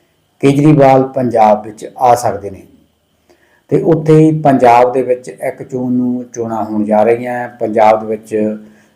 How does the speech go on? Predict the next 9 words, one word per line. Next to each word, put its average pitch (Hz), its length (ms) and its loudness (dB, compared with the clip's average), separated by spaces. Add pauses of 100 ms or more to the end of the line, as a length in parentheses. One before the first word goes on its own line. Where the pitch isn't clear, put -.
(100)
ਜਿਵੇਂ 123 260 4
ਤੁਹਾਨੂੰ 120 340 2
ਖਬਰ 110 220 -2
ਸੁਣਾਈ 110 420 -4
ਹੈ 117 60 0
ਕਿ 117 180 -12
ਬਿਆਸੀ 135 800 -4 (440)
ਉਮੀਦਵਾਰਾਂ 123 520 2
ਵੱਲੋਂ 110 360 -2